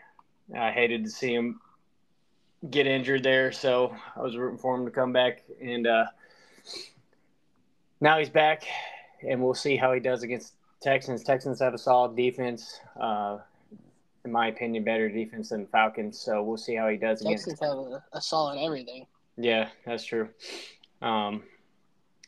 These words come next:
Speaker 1: but, uh, you guys wanna just, uh, hop into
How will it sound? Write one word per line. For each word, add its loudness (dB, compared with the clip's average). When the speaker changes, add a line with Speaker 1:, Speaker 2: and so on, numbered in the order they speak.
Speaker 1:
but, 6
uh, 8
you 6
guys 6
wanna 0
just, -2
uh, 8
hop 4
into 0